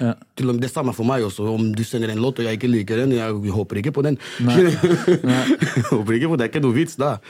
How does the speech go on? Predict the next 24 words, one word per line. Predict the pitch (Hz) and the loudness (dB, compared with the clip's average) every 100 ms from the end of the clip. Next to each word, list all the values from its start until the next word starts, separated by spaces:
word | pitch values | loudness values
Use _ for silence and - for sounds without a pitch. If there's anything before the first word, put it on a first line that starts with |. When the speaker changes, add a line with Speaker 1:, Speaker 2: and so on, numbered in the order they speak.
| - - | -18 -2
Speaker 1:
Nei. | 123 117 | 0 0
Speaker 2:
Bare | 110 120 | 0 0
å | 117 | 0
håpe | 95 - | -2 -4
på, | 139 120 | 0 2
Speaker 1:
Men | |
det | 175 | 2
er | 220 | 2
Speaker 2:
fordi | 208 | 0
Speaker 1:
mange | 139 | 0
som | 151 | -2
gjør | 160 117 | -2 0
det | 135 | 2
da, | 160 | 0
og | 139 | 0
spesielt | - 139 131 104 | -2 -2 -4 -2
hvis | 127 120 | -4 -4
den | 139 135 | -2 -2
andre | 117 107 110 | 0 0 -2
har | 110 | 0
litt | 104 101 | -2 -2
navn, | 101 101 101 104 | -2 -2 -2 0
Speaker 2:
Ja. | 107 127 110 | 0 2 0
Speaker 1:
eller, | 107 | 0